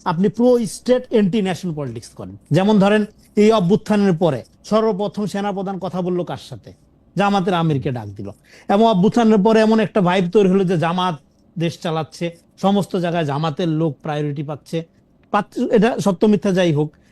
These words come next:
হ্যাঁ, এমন একটা ভাইব দেখলাম যে জামাতময় একটা বাংলাদেশ। জামাত হঠাৎ করে এত বড় সংগঠন হয়ে গেল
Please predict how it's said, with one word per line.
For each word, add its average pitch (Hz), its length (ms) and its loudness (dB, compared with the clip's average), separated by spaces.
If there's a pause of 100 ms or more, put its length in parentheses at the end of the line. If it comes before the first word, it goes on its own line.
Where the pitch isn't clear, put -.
(100)
হ্যাঁ, 247 220 -2 (200)
এমন 208 220 2
একটা 240 140 -4
ভাইব 180 320 0
দেখলাম 226 380 -4
যে 220 140 -2
জামাতময় 185 640 -4
একটা 160 200 -10
বাংলাদেশ। 117 560 -12
জামাত 196 260 0
হঠাৎ 214 260 0
করে 220 100 0
এত 214 180 -2
বড় 269 260 2
সংগঠন 196 440 -4
হয়ে 185 180 -2
গেল 160 260 -6